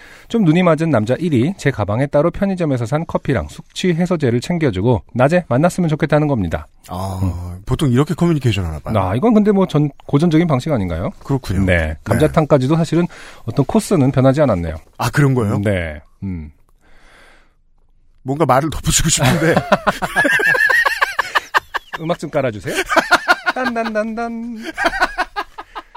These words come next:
Speaker 1: 그리고 합성할 수, 아, 유튜브가
Speaker 2: 감자탕
Speaker 1: 아니지.
Speaker 2: 가는 거야? 원래 청취자 여러분, 감자탕 가는 겁니까?
Speaker 1: 이십 대의 유튜브,
Speaker 2: 아,
Speaker 1: 이십 대의 유엠씨가 공연하던 영상
Speaker 2: 경험이
Speaker 1: 인서트
Speaker 2: 많아야지,
Speaker 1: 해줬으면
Speaker 2: 경험이.
Speaker 1: 좋겠는데.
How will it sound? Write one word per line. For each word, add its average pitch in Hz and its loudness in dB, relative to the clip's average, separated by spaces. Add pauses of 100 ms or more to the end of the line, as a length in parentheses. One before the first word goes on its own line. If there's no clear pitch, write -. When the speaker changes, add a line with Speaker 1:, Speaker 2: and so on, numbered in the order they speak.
(160)
Speaker 1:
그리고 180 -2
합성할 233 -4
수, - -12
아, 135 -2
유튜브가 160 -2
Speaker 2:
감자탕 - 0
Speaker 1:
아니지. 269 -4
Speaker 2:
가는 220 2
거야? 214 6
원래 196 4
청취자 254 -2
여러분, 208 2
감자탕 254 0
가는 226 4
겁니까? 190 -2
Speaker 1:
이십 185 -4
대의 185 4 (320)
유튜브, 190 -6
Speaker 2:
아, 190 -6
Speaker 1:
이십 220 -6
대의 202 2
유엠씨가 175 -2 (300)
공연하던 170 -2
영상 131 0
Speaker 2:
경험이 - 4
Speaker 1:
인서트 165 4
Speaker 2:
많아야지, 160 0
Speaker 1:
해줬으면 165 -2
Speaker 2:
경험이. 156 -2
Speaker 1:
좋겠는데. 104 -4